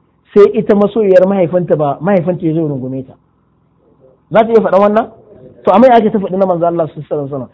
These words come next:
Kenan sai da ta dawo da darajar shi, ƙasar darajar mahaifinta sannan ta faɗi maganar. Allah ya tsare mu. Ahlu sunna suna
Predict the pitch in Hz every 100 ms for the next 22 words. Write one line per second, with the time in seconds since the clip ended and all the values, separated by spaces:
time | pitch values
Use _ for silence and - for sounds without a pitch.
0 | _ - 185 226 233 254 269 185 208 214
1 | 226 190 151 202 214 180 175 - 113 -
2 | _ _ _ - 254 214 180 196 214 196
3 | 185 214 190 190 170 160 165 165 147 139
4 | 120 110 - _ _ _ _ _ _ _
5 | _ _ _ _ _ _ _ _ _ _
6 | _ _ _ _ _ _ _ _ _ _
7 | _ _ _ _ _ _ _ _ _ _
8 | _ 143 143 117 - 107 85 _ _ _
9 | - - - - - 208 226 190 196 196
10 | 170 190 180 180